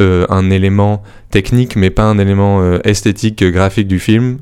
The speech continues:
Donc on a décidé de rotoscoper plutôt les robots pour essayer de maquiller, pour que, en fait, maquiller la technique et faire rentrer vraiment dans le style.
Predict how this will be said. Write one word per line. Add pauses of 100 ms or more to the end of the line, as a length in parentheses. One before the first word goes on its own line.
(240)
Donc
on
a
décidé (260)
de
rotoscoper
plutôt
les
robots
pour
essayer
de (400)
maquiller,
pour
que,
en
fait, (180)
maquiller
la
technique (320)
et
faire
rentrer
vraiment
dans
le
style.